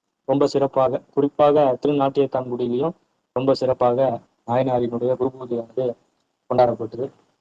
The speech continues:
இன்னைக்கு கோட்புலி நாயனாரினுடைய திருச்சரித்திரத்தை பற்றி சிந்தனை பண்ணது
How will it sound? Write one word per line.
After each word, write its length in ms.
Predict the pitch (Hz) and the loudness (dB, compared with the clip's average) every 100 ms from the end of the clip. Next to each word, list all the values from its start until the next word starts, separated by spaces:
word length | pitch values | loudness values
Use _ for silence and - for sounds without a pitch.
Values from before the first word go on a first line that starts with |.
| _ _ - | _ _ -2
இன்னைக்கு 460 | 135 135 143 120 _ _ _ _ - | 0 4 4 2 _ _ _ _ 0
கோட்புலி 340 | 165 165 165 | 0 4 2
நாயனாரினுடைய 920 | 147 135 135 127 123 123 120 127 127 - _ _ _ _ _ _ _ - | 4 0 0 0 -2 -4 -2 0 0 -2 _ _ _ _ _ _ _ -2
திருச்சரித்திரத்தை 600 | 143 160 139 135 139 123 | 2 2 2 0 -2 -4
பற்றி 240 | 117 120 131 | -6 -6 -8
சிந்தனை 300 | 131 135 127 | -8 -6 -6
பண்ணது 380 | 120 117 131 | -8 -6 -4